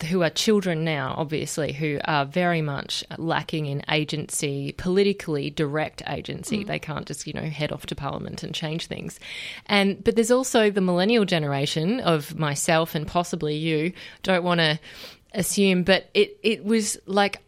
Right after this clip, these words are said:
Speaker 1: I was highly politically engaged as a child and as a, a person in high school, um, when my friends were definitely not. Basically, no one I knew really was, <laughs> except my granddad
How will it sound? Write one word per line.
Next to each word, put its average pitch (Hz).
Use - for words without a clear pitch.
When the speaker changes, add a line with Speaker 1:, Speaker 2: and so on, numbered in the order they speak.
Speaker 1:
I 214
was 240
highly 190
politically 160
engaged 160
as 175
a 151
child 151
and 175
as 165
a, 156
a 175
person 165
in 151
high 165
school, 156
um, 170
when 175
my 156
friends 170
were 156
definitely 165
not. 156
Basically, 160
no 151
one 156
I 147
knew 151
really 165
was, 147
<laughs> -
except -
my 151
granddad 175